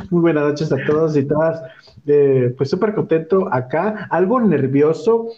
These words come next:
porque esta etapa de mi vida no la he contado mucho.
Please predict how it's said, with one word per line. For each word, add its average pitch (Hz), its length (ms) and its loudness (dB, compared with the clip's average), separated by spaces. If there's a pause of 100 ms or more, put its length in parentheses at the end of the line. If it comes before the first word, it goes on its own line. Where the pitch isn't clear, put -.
(420)
porque 156 920 0
esta 180 420 -2
etapa 196 840 0
de 170 400 2
mi 147 220 2
vida 160 680 0 (260)
no 151 400 2
la 165 240 2
he 160 100 -2
contado 151 580 0
mucho. 147 580 0